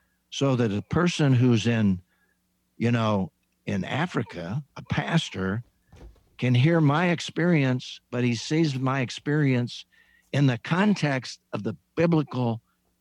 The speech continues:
supracultural principle, and he can relate it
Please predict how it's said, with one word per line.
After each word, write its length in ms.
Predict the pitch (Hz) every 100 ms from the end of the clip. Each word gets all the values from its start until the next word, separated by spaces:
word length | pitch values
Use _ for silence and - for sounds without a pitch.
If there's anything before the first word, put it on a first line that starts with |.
| -
supracultural 880 | - 180 175 156 127 135 120 - -
principle, 600 | - 190 131 - 120 123 _ _ -
and 160 | 127
he 100 | 139
can 240 | 131 123 117
relate 480 | 110 107 117 160 160
it 140 | 156